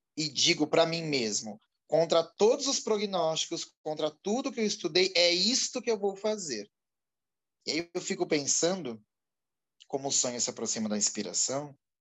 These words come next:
como o sonho se aproxima da criação e da arte. Porque aí a gente tá falando de um lugar que talvez o sonho se comunique com a gente de um outro lugar que não é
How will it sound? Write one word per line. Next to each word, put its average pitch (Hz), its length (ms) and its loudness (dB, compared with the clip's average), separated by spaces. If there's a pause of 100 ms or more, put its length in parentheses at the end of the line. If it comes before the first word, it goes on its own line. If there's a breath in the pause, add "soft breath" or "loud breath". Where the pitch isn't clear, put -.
(720)
como 123 120 -10
o 123 40 -4
sonho 120 220 0
se 113 100 0
aproxima 113 400 -4
da 107 80 0
criação 113 680 -2 (600)
e 117 60 -10
da 135 160 4
arte. 117 600 4 (1300)
Porque 101 280 -8
aí 117 120 2
a 127 40 -2
gente 127 200 -4
tá 123 120 -4
falando 117 720 -2 (480)
de 113 140 -8
um 113 100 0
lugar 117 320 4
que - 100 -12
talvez 123 320 2
o 117 60 -2 (180)
sonho 135 300 0
se - 160 -2
comunique 123 500 -8
com 120 140 -2
a 110 100 4
gente 107 640 -2 (1040)
de 117 120 -2
um 117 120 0
outro 127 240 2
lugar 120 560 2 (160)
que - 140 -10
não 131 220 -4
é 113 200 2